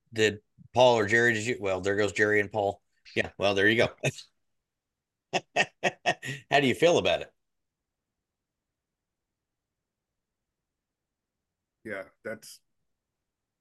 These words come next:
Speaker 2: <clears throat> it's super sweet, almost like a, it's more like, almost like a powdered sugar sweetness, just a soft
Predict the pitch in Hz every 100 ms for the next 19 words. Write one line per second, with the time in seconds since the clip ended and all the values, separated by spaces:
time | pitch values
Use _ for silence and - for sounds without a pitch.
0 | _ _ _ _ - - - - - _
1 | - 113 - - 156 131 104 - 104 92
2 | 113 113 101 104 90 87 _ _ _ _
3 | _ _ _ _ _ _ _ _ _ _
4 | _ _ _ _ _ _ 135 143 120 110
5 | 131 123 113 98 - 120 113 - - 123
6 | 107 82 - 92 _ - - - 104 -
7 | - - 117 110 104 _